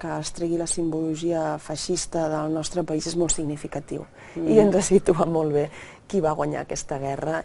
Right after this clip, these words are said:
Speaker 1: i,
Speaker 2: Mm.
Speaker 1: i quin preu, eh, va pagar molta gent i que encara segueixen pagant, perquè recordem que, que la qüestió vinculada, eh, al, al, a la problemàtica sobre les plaques a Lleida té a veure també amb la dignitat d'una família que diu,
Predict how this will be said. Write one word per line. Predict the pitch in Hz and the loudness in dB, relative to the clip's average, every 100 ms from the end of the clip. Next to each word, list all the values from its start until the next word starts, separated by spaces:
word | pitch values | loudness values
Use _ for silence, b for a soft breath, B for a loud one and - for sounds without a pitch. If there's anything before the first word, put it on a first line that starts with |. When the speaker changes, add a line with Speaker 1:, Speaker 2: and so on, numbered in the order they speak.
| - | 0
Speaker 1:
i, | 180 | 4
Speaker 2:
Mm. | 165 185 - | 4 2 0
Speaker 1:
i | 175 | -2
quin | - 170 156 | -2 -2 -2
preu, | 160 156 156 165 165 156 | -2 -2 0 0 0 -4
eh, | 151 143 | -8 -8
va | 143 | -8
pagar | 143 160 151 147 | -8 -8 -8 -6
molta | 151 147 147 | -6 -4 -4
gent | 208 | -2
i | 262 | -2
que | 151 | -6
encara | 143 147 | -8 -8
segueixen | 147 151 143 139 | -8 -12 -12 -12
pagant, | 135 139 202 | -6 -4 -4
perquè | 156 147 | -6 -12
recordem | 143 147 - 147 147 156 B B B B - | -12 -10 -8 -6 -6 -8 B B B B -8
que, | 180 156 151 - - - | -4 -4 -6 -14 -12 -12
que | - | -10
la | 156 | -12
qüestió | - 147 - 156 | -12 -12 -6 -4
vinculada, | 165 160 156 151 156 151 B B B | -4 -4 -6 -6 -6 -8 B B B
eh, | - 156 151 147 | -4 -2 -2 -4
al, | - 151 151 - 156 - - | -6 -6 -8 -10 -14 -12 -8
al, | 165 170 170 - B B | -6 -6 -8 -12 B B
a | 175 | 4
la | 165 | 10
problemàtica | 180 175 156 180 | 10 12 10 8
sobre | 180 180 165 | 4 2 0
les | 151 | -2
plaques | - 165 156 165 165 | -2 -2 -2 -4 -4
a | 160 151 | -4 -4
Lleida | 151 160 185 | -2 0 2
té | 185 | 2
a | 156 | 0
veure | 156 160 180 | 0 0 0
també | 170 156 165 | 0 -4 -2
amb | 196 | -2
la | 170 | -2
dignitat | 160 151 147 147 | -2 -2 -2 -2
d'una | 165 160 | -2 -4
família | 156 147 147 156 185 | -6 -6 -4 -4 -4
que | 180 | -4
diu, | 160 147 | -6 -6